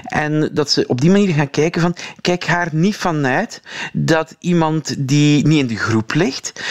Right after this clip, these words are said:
dat er automatisch iemand is die negatief bekeken wordt, maar ga er ook niet vanuit dat iemand die negatief bekeken heeft... geen steun heeft van anderen, want dat bleek dus wel het geval.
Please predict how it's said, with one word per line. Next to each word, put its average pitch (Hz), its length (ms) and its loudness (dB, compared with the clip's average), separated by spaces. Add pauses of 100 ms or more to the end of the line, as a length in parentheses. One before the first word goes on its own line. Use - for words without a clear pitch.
(100)
dat - 180 -2
er 160 60 -2
automatisch 156 800 0
iemand 143 380 0
is 127 200 0
die 120 340 0
negatief 113 400 0
bekeken 190 400 0
wordt, - 340 -4 (500)
maar 165 220 0 (120)
ga - 200 -4
er 117 180 -6
ook 240 240 0
niet 233 140 -2
vanuit 151 480 0
dat 147 440 -2
iemand 147 460 -2
die 131 100 0
negatief 131 500 2
bekeken 147 400 0
heeft... 226 220 -2 (320)
geen 156 460 2
steun 254 500 0
heeft 202 220 0
van 127 160 -2
anderen, 113 300 -2
want 175 180 0 (240)
dat 160 140 -4
bleek 147 220 -4
dus 110 160 -4
wel 160 160 0
het 202 120 -6
geval. 92 360 -4